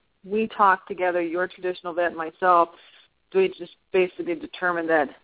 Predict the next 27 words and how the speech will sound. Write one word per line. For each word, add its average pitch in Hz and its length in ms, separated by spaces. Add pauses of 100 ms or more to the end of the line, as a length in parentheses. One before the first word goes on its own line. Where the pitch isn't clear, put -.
(140)
Sparky 208 360
needed 180 320
to 170 80
go 170 380 (260)
and 170 220
get 170 260 (300)
diagnosed, 165 640 (480)
uh, 165 380
using 180 640 (500)
a 165 500 (640)
C 226 160
T 240 360 (420)
and 185 280
a 165 60
myogram, 214 600 (520)
um, 175 460
to 196 80
do 190 160
imaging 180 640
on 165 220
his 233 260
spinal 240 320
cord 190 320
to 170 80 (140)
see 208 180
where 196 500 (360)
the 190 200